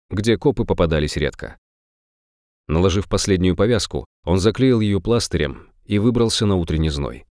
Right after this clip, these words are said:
Машина стояла в конце грунтовой дороги, неподалеку от ворот какой-то фермы,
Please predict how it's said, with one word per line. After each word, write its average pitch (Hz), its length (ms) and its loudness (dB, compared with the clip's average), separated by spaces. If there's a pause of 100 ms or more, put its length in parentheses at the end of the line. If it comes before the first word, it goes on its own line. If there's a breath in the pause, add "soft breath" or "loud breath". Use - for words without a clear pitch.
(560)
Машина 104 440 2
стояла 123 340 4
в - 60 -8
конце 110 300 0
грунтовой 95 440 0
дороги, 69 480 -2 (300)
неподалеку 98 580 4
от 87 100 0
ворот 95 300 2
какой-то 90 400 0
фермы, 71 420 -4